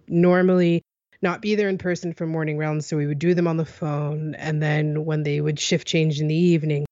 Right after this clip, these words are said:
one of us would usually still be there. And so we would do those rounds. And so twice a day when my daughter's case was being discussed and, and the things that were going on, we were there. And one of the things that we sort of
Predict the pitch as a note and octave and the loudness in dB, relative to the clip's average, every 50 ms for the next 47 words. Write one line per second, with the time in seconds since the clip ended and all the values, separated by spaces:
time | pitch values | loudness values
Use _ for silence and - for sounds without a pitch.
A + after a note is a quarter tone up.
0 | _ _ _ _ _ _ _ _ F#3 E3 E3+ E3 E3 D3+ D3 C#3+ - - D#3 D3 | _ _ _ _ _ _ _ _ 0 2 2 2 2 0 -2 -6 -6 -6 -6 -6
1 | D3+ D3+ - D#3+ D3 B2+ C3 - C#3+ - C#3+ - - D#3 D3+ - D#3 - - C#3 | -6 -6 -6 -6 -6 -6 -6 -6 -6 -6 -4 -4 -4 -4 -6 -6 -6 -6 -6 -6
2 | C3+ C#3 C3 B2+ - - C#3 A#2+ - D#3+ E3 - C3+ C#3+ D3 - - - D3+ - | -6 -6 -8 -8 -10 -10 -10 -10 -10 -8 -6 -4 -4 -4 -6 -8 -10 -12 -12 -12
3 | - - - - - - - - - E3+ D3+ - - D3+ C#3+ C#3+ D3 D3+ D3+ - | -10 -10 -10 -10 -10 -12 -14 -8 -6 -6 -4 -2 -2 -2 -2 -2 -2 -4 -4 -8
4 | _ _ _ _ _ _ _ - - F#3 E3+ D#3 - F3+ D#3 D3+ D3 D#3 E3+ F3+ | _ _ _ _ _ _ _ 0 2 2 2 2 2 -2 -2 0 0 2 2 2
5 | E3+ D#3+ D#3 D#3 D3+ D3+ D3 D3+ - - _ _ _ _ _ _ _ _ _ _ | 0 0 -2 -2 -4 -4 -6 -10 -12 -16 _ _ _ _ _ _ _ _ _ _
6 | _ _ _ _ _ _ _ _ - F#3+ F#3 E3+ F3 D#3+ D#3+ D#3 D#3+ D#3 D3+ - | _ _ _ _ _ _ _ _ -4 -2 -2 0 0 0 0 0 0 -2 -4 -8
7 | - - - - F#3 F3 E3 - - E3+ D#3+ D3 D3 - D#3+ D3+ D#3 D#3 D3+ D3+ | -12 -16 -8 -2 0 0 0 0 -4 -8 -10 -10 -8 -8 -8 -6 -6 -6 -6 -8
8 | - - - D3+ E3 G#3 - - - - D3+ D3+ D3+ - D#3+ D#3+ D#3 D3+ D3 - | -8 -6 -2 0 0 0 -2 -6 -10 -8 -6 -6 -6 -6 -6 -6 -4 -4 -4 -2
9 | D#3 D#3 D#3 D3+ - D#3+ - D3+ C#3+ - D3+ D3+ D3+ D3+ D#3+ F#3 B3+ E4+ D#4 A3 | -2 -2 -2 -2 -4 -6 -8 -8 -8 -6 -4 -4 -2 -2 0 0 0 0 0 0
10 | G3+ G#3 - - _ _ _ _ _ _ _ _ _ _ _ _ _ _ _ _ | 0 -2 -4 -6 _ _ _ _ _ _ _ _ _ _ _ _ _ _ _ _
11 | _ _ _ _ _ _ _ - - E3+ F3+ F3+ F#3+ G3 G#3+ A#3 C4+ F#4 G4+ C4 | _ _ _ _ _ _ _ -12 -4 0 0 2 2 2 2 0 0 -2 -4 -4
12 | F3+ E3+ E3 - - _ - G3 G3 F#3+ F#3+ G3 G3+ A3 A3+ A3+ G#3+ - F#3+ F3 | -4 -4 -6 -10 -18 _ -8 -4 -4 -2 -2 0 0 2 2 0 0 -2 -4 -4
13 | F3 E3+ E3 - - - E3+ E3 D#3 D#3+ - - _ _ - F3 E3+ E3+ E3+ E3+ | -4 -6 -6 -8 -4 -2 -2 -2 -2 -4 -8 -10 _ _ -10 -6 -4 -2 0 0
14 | E3+ E3+ E3 E3+ - - E3 D#3 D#3 D#3 D#3 D#3 D#3 - | -2 -2 -4 -6 -4 -4 -4 -2 -2 -2 -4 -4 -6 -10